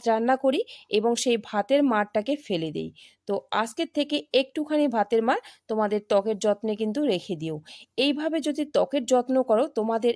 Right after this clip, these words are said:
এত সমস্ত উপকারিতা মিলবে কিন্তু এই ভাতের মাড় দিয়ে। তো আমরা কিন্তু হাজার হাজার টাকা খরচ করে ত্বকের যত্নে অনেক ব্যয়বহুল খরচ করে ফেলি। তো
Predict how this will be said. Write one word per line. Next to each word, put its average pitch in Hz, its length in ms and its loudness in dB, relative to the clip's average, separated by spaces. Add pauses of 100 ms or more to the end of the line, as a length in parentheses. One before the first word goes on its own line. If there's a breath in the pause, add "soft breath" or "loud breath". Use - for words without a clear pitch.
(120)
এত 214 240 0
সমস্ত 262 500 0
উপকারিতা 214 720 0
মিলবে 208 360 0
কিন্তু 214 260 -2 (340 loud breath)
এই 226 220 2
ভাতের 185 380 -2
মাড় 165 220 -4
দিয়ে। 160 220 -8 (480 soft breath)
তো 190 80 -2 (440 soft breath)
আমরা 247 300 0
কিন্তু 294 260 0
হাজার 233 340 2
হাজার 285 280 2
টাকা 262 200 -2
খরচ 247 420 0
করে 247 240 0 (320 loud breath)
ত্বকের 214 340 0
যত্নে 214 360 -2 (100)
অনেক 226 280 -2 (300)
ব্যয়বহুল 226 580 2
খরচ 190 300 -2
করে 170 200 -4
ফেলি। 151 300 -10 (320 loud breath)
তো 214 120 -8